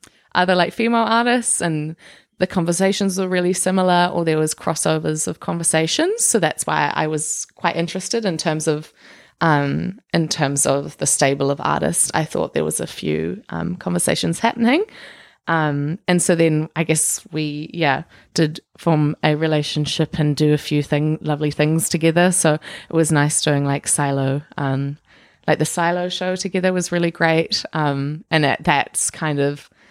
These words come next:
made me reflect a lot in terms of the direction and engaging with gallery spaces and commercial spaces, 'cause I realized,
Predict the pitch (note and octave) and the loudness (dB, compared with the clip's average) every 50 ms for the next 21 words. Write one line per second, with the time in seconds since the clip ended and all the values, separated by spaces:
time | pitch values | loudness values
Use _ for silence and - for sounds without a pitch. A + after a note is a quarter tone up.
0 | _ _ _ _ - E3 D#3+ E3 E3 D#3 D3+ D#3 D#3 - - F3 D3 - D#3+ - | _ _ _ _ -2 0 2 2 2 2 2 2 0 0 -2 -4 -4 -4 -4 -6
1 | E3+ E3+ D#3 D3 C#3+ C#3 - _ _ _ _ _ _ - F3 E3+ D3 E3+ D3+ D3 | -4 -2 -2 -2 -2 -2 -4 _ _ _ _ _ _ -8 -6 -4 -2 0 0 0
2 | C3+ E3 E3+ G#3 G#3+ - A#3 A3+ B3 B3 B3+ B3+ A#3 - - C4 B3 B3 A#3+ A#3+ | 2 2 2 2 2 0 0 2 2 2 2 2 0 -4 -2 0 2 2 2 2
3 | A3+ A#3 A3 A3 G#3+ A3+ A3 G#3 G#3 A3 A3 - - _ _ A3 F#3+ - F#3+ F#3 | 2 2 2 2 2 2 0 0 0 -2 -4 -6 -12 _ _ -18 -8 -2 0 0
4 | F#3 F#3+ F#3+ G3 F#3+ - - G3 F#3+ - F#3+ F3+ F#3+ F#3 - - F#3 F3 F3 F3+ | 0 0 -2 -4 -4 -2 -2 -2 -2 -2 -4 -2 -4 -4 -2 -2 0 0 0 0
5 | - F#3 - - F3 E3+ E3+ - F3 E3 - F3+ D#3+ D#3 D3+ D3+ D3+ D3+ D3 C#3+ | -2 -6 -4 -2 -2 -2 -2 -4 -8 -10 -10 -8 -8 -8 -6 -6 -4 -4 -2 -2
6 | D3 D3+ - - - | -2 -2 -4 -6 -10